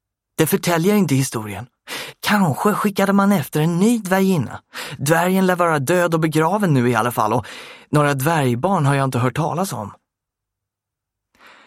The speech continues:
Jag undrade för mig själv om baron Alton skickat efter dvärginnan för att ge dvärgen en vän av hans egen sort,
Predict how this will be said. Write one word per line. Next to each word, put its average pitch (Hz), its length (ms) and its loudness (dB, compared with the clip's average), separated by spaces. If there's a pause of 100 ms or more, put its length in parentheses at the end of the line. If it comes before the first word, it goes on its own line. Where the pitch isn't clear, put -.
(120)
Jag 131 220 4
undrade 117 480 0
för 120 120 0
mig 127 140 2
själv 107 400 -4
om 120 160 0
baron 123 320 0
Alton 127 560 -2
skickat 135 380 -2
efter 123 360 -4
dvärginnan 120 680 0
för 123 120 -2
att 123 180 -2
ge 113 180 0
dvärgen 113 480 -2
en 120 160 0
vän 123 360 -2
av 117 120 -2
hans 117 220 -4
egen 127 320 -2
sort, - 440 -8